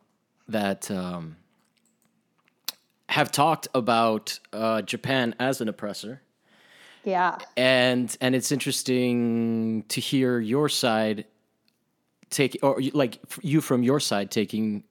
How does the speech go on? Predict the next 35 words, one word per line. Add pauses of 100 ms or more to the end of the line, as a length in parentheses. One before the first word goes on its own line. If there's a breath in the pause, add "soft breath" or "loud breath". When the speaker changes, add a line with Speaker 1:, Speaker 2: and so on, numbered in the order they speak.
(260)
Speaker 1:
uh,
responsibility
for
it.
I
mean,
obviously, (1120 loud breath)
that's
on
the
Japanese
side. (120)
<laughs>
And
then,
like
you
Speaker 2:
Mm-hmm.
Speaker 1:
said, (520 loud breath)
did
you,
have
you, (520)
uh,
so
I've
actually
been
to
Manila.
I've
never
been
to
Japan.